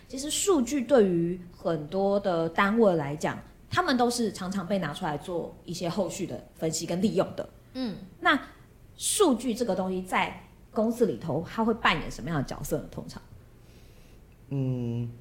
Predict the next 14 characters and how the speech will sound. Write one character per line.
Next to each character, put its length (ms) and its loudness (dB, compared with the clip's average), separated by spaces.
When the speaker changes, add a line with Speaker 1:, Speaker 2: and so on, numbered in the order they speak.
Speaker 3:
如 100 0
果 140 6
先 180 2
按 140 6
照 140 6
小 180 0
白 180 0
提 220 -10
到 240 2
的， 200 -2
Speaker 1:
嗯。 120 2
Speaker 3:
就 100 0
是， 400 2
呃， 480 0